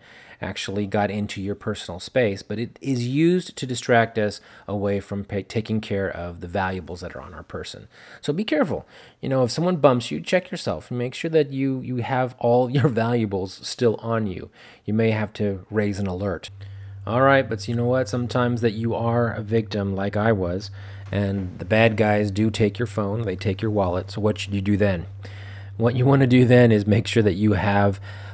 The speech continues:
those, uh, sensitive documents already recorded in one way, shape, or form,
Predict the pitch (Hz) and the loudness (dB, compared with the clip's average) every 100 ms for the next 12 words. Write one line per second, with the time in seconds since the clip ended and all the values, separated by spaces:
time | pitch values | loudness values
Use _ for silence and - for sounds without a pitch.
0 | - 104 104 104 110 101 - - 104 92 | -6 4 6 8 6 2 -2 -4 -2 -2
1 | 90 - 120 - 160 113 95 - 92 92 | 0 2 2 2 4 4 2 -2 -2 -2
2 | 98 101 98 98 - 101 95 90 - 95 | 2 2 2 0 2 2 2 -4 -4 -4
3 | 92 92 98 98 92 92 92 95 - - | -2 0 0 2 2 0 0 -4 -10 -12
4 | - - 87 90 - 101 - - 82 - | -8 -4 -2 -4 -6 -6 -4 -4 -4 -6
5 | 98 | -10